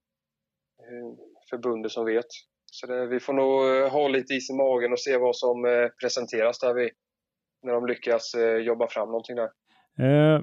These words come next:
Speaker 2: ja, det är, eh, lite mindre än en månad kvar som sagt. Eh, vet du vilka kollegor du får med dig då på premiärtävlingen?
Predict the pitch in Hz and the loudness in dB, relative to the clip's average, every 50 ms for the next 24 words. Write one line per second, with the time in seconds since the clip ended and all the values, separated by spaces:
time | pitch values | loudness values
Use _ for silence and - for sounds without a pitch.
0 | - - 147 156 180 190 180 160 170 175 165 160 151 151 156 156 151 147 143 139 | -2 -2 2 4 4 4 4 4 4 4 4 4 4 2 2 4 4 4 2 2
1 | 135 139 147 143 143 143 143 139 135 139 139 - 147 143 139 143 139 135 135 135 | 0 0 2 2 4 2 2 2 2 0 0 2 4 4 6 6 6 4 4 4
2 | 135 135 135 139 135 131 135 131 135 135 123 - - 143 131 131 135 - - 147 | 4 4 4 4 2 2 0 0 0 -2 -4 -4 -2 0 2 2 2 0 0 -2
3 | 131 - - 165 190 - - _ _ _ 135 131 131 123 127 127 123 135 131 120 | -2 0 0 -2 -2 -2 -6 _ _ _ -2 0 2 0 0 2 2 2 2 2
4 | _ - 135 127 131 127 120 123 120 _ _ - 143 127 127 120 - - 139 127 | _ 2 4 4 4 4 2 0 -2 _ _ 0 0 2 2 0 0 2 2 2
5 | 123 120 120 117 123 120 117 - - 135 123 127 131 135 135 135 127 131 127 127 | 4 2 2 0 0 -2 -2 -2 0 0 2 2 2 2 2 2 2 2 2 2
6 | 127 - - - 131 127 127 120 113 - 123 123 120 117 113 113 - 120 117 123 | 0 0 -2 -2 0 2 0 0 0 0 -2 0 0 0 -2 -2 -2 -4 -2 -2
7 | 131 165 175 | -4 -4 -6